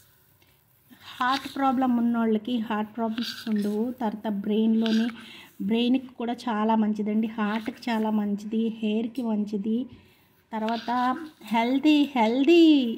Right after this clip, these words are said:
సీడ్స్ అన్నమాట ఇవి. మనకి చాలా యూజెస్ ఉన్నాయండి, ఒకటి కాదు, రెండు కాదు.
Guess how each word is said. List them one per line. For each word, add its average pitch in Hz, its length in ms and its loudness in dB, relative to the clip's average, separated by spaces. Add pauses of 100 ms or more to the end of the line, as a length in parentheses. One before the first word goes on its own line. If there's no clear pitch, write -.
(140)
సీడ్స్ 233 420 -4
అన్నమాట 214 360 0
ఇవి. 233 680 0 (540)
మనకి 233 800 -2 (240)
చాలా 247 320 0
యూజెస్ 247 540 0
ఉన్నాయండి, 226 340 0
ఒకటి 214 320 -2
కాదు, 233 220 -2
రెండు 214 220 0
కాదు. 214 460 0